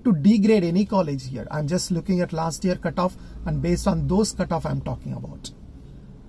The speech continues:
Every college have its own advantages and disadvantages, merits and demerits. So I'm not, I'm not trying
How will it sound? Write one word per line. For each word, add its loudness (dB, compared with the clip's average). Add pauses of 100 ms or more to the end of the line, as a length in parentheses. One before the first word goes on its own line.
(1000)
Every 6
college 6
have 0
its -4
own 6
advantages 0
and 0
disadvantages, -4
merits -2
and -2
demerits. 0 (920)
So 6
I'm 6
not, 2 (140)
I'm -2
not 6
trying 2